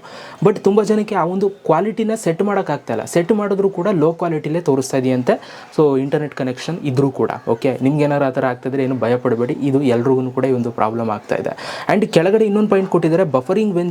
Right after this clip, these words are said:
changing to higher quality" ಅಂತ ಬರ್ತಾ ಇದೆ. ಅಂತಂದ್ರೆ, so ಇವಾಗ ನನ್ನ ವಿಡಿಯೋ ನೋಡ್ತಾ ಇದ್ರಲ್ಲ, ಈ ಸೆಟ್ಟಿಂಗ್ಸ್ ಮೇಲೆ ಕ್ಲಿಕ್ನ ಮಾಡಿ ವಿಡಿಯೋ ಮೇಲ್ಗಡೆ, ಅಲ್ಲಿ ನೀವು ಕ್ವಾಲಿಟಿನ ಸೆಟ್ ಮಾಡೋಕೆ ಹೋದಾಗ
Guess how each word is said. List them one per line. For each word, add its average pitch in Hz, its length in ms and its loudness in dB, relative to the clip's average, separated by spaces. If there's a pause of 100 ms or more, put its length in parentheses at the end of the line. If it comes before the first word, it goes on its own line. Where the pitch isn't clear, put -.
(140)
changing 170 340 2 (120)
to 185 60 4 (120)
higher 139 220 0
quality" 127 460 -2
ಅಂತ 120 160 -6 (380)
ಬರ್ತಾ 120 240 2
ಇದೆ. 101 120 -2
ಅಂತಂದ್ರೆ, 185 380 0 (400)
so 185 100 4
ಇವಾಗ 175 200 2
ನನ್ನ 160 220 0
ವಿಡಿಯೋ 165 260 2
ನೋಡ್ತಾ 156 260 -2
ಇದ್ರಲ್ಲ, 143 260 0
ಈ 147 260 0
ಸೆಟ್ಟಿಂಗ್ಸ್ 170 640 0
ಮೇಲೆ 160 220 4
ಕ್ಲಿಕ್ನ 151 360 -2
ಮಾಡಿ 131 380 -2 (260)
ವಿಡಿಯೋ 147 240 4
ಮೇಲ್ಗಡೆ, 131 680 -2
ಅಲ್ಲಿ 170 160 4
ನೀವು 190 200 2
ಕ್ವಾಲಿಟಿನ 208 520 0
ಸೆಟ್ 180 240 -4
ಮಾಡೋಕೆ 170 300 0
ಹೋದಾಗ 139 300 0